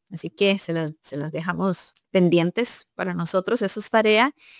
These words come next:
Y sí, y llamarlos a la llamada de la acción. Este, apúntense, vamos a, a publicar entonces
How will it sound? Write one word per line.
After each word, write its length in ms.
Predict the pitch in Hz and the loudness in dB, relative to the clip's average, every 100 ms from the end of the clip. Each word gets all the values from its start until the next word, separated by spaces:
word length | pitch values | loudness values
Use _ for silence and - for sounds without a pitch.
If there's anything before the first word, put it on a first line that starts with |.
| - _ _ _ | -20 _ _ _
Y 440 | 226 208 196 190 175 | -2 2 4 2 2
sí, 140 | 214 | 0
y 140 | - 208 | 2 4
llamarlos 420 | 190 190 226 254 | 4 4 2 4
a 120 | 233 214 | 6 6
la 440 | 180 165 - 208 | 2 -2 0 0
llamada 260 | 220 247 254 | 2 0 0
de 40 | |
la 80 | 214 | -2
acción. 420 | 196 - 226 233 - _ | -4 -4 -4 -4 -12 _
Este, 840 | - 208 208 208 - 202 196 196 196 | -2 2 2 0 -2 -2 0 2 2
apúntense, 760 | 208 - 359 415 359 262 - _ _ _ - | 0 -4 -4 -2 0 -2 -4 _ _ _ -2
vamos 300 | 208 240 269 | 0 0 2
a, 400 | 311 269 262 247 | 6 6 6 4
a 100 | 240 | 0
publicar 480 | 262 240 226 247 233 | -4 -4 -2 0 0
entonces 1040 | 254 - 240 240 - 254 269 240 - - | -2 -6 -6 -6 -4 -2 -2 -6 -14 -20